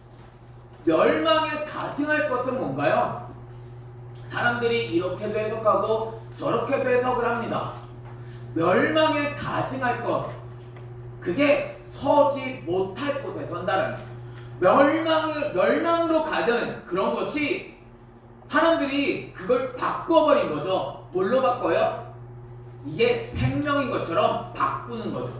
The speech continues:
이게 그래서 교회 안에 이런 것들이 들어온다라는 것입니다. 멸망을 할 건데, 이걸로 하면 멸망할 건데,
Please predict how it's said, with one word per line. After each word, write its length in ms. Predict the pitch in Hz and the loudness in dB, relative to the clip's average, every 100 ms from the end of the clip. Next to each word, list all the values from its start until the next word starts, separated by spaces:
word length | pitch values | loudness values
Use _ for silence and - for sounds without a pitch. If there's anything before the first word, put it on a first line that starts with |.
| - - - - - | -12 -14 -14 -14 -2
이게 680 | 269 302 302 294 285 - - | 2 8 10 10 8 2 -6
그래서 480 | 285 294 302 277 - | -4 2 6 6 4
교회 340 | - 214 285 | -2 4 8
안에 600 | 302 - 269 277 - - 214 | 8 8 4 -2 -4 -8 -2
이런 260 | 320 339 | 0 2
것들이 480 | 330 330 294 285 - | 2 0 0 -4 -4
들어온다라는 720 | 175 226 247 - 220 - 143 | 4 6 6 6 4 4 0
것입니다. 280 | 131 123 - - - - - - | -4 -10 -10 -12 -12 -16 -18 -6
멸망을 800 | - 233 311 339 349 330 311 294 | 0 4 4 4 4 6 6 4
할 220 | 269 269 | 2 4
건데, 680 | 269 254 233 226 - - - | 4 4 2 0 -2 -8 -12
이걸로 420 | 233 320 330 330 | -6 0 4 8
하면 560 | 311 277 285 302 302 294 | 8 6 4 4 4 2
멸망할 680 | - 226 277 320 311 277 233 | 2 2 4 4 2 2 0
건데, 720 | 220 254 277 - - - - | -2 0 0 0 -4 -10 -12